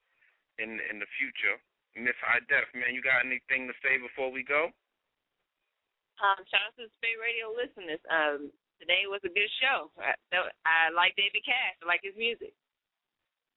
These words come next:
Speaker 1: Most definitely, man. Um, we were supposed to have my boy Y C in today. I don't, I don't know, but, um, we try to get him in next week, man. Um, Racks on Racks,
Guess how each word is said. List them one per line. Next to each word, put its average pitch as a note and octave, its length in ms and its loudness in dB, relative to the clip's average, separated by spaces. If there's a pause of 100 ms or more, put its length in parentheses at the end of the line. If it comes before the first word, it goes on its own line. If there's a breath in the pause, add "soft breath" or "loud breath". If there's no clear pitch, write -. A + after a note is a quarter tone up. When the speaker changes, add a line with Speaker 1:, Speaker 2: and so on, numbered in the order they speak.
(220)
Speaker 1:
Most A2 240 -4
definitely, A2 640 0
man. G#2 300 4 (100)
Um, G#2 340 2 (540 loud breath)
we C3 80 -2
were C3 80 -8
supposed F3 400 2
to D#3+ 80 2
have D3+ 160 2
my C#3 160 0
boy C#3+ 240 0
Y C3 220 2 (180)
C C#3 320 2
in C3+ 160 -4
today. C3+ 400 4
I A2+ 80 4
don't, A2+ 320 -4
I G2 80 -2
don't A2 240 -6
know, A2+ 240 -4
but, G2 240 4
um, G2 400 2
we A2 80 -14
try B2+ 160 2
to B2 140 2
get B2 100 6
him A#2+ 160 0
in A#2 160 -2
next A#2 320 0
week, A#2+ 240 -8
man. G2 320 -2 (540 soft breath)
Um, F#2+ 580 2
Racks A#2 400 -2
on A#2+ 160 2
Racks, A#2+ 320 4